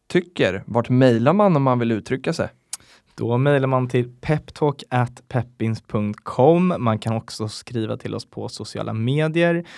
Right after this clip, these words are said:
Speaker 2: där vårt handle är at join understreck peppins, både på Instagram och Twitter. Eh, och det går också jättebra att skicka in inspelade frågor på mejl, eh, också, så spelar vi upp dem här i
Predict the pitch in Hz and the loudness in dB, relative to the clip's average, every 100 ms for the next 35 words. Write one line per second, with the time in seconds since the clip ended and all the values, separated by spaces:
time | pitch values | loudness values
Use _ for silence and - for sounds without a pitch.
0 | - _ 110 104 107 104 - - - 135 | -20 _ -8 -6 -4 -6 -8 -12 2 2
1 | 147 131 120 107 - 113 104 104 - 110 | 4 2 0 -2 -2 -2 -2 -6 -4 -4
2 | - - - 98 110 107 107 107 - 104 | -4 -16 -14 -6 -4 -4 -6 -8 -8 -8
3 | 101 - - - - 165 - 165 175 - | -8 -12 -14 -8 -2 -2 -2 -4 -4 -4
4 | 110 - - 120 - - - - - - | -8 -8 -8 -10 -10 -8 -8 -10 -14 -18
5 | - _ - 127 123 _ - 95 101 - | -20 _ -4 -4 -4 _ -4 -4 -4 -10
6 | - - - 120 113 135 143 143 - 123 | -20 -20 -2 2 4 4 6 4 4 -2
7 | 123 113 117 113 110 117 110 - 107 104 | 0 -2 -2 -4 -4 -4 -6 -6 -6 -6
8 | 117 110 113 - 101 101 - 110 113 147 | -8 -8 -10 -10 -8 -8 -6 -4 0 0
9 | 185 - - - - 107 98 - 113 - | -2 -6 -8 -10 -10 -8 -8 -8 -16 -16
10 | - - - - 104 107 160 - - 104 | -14 -14 -12 -10 -8 -6 -6 -8 -12 -10
11 | 107 101 98 117 - 101 98 | -6 -6 -6 -10 -10 -10 -10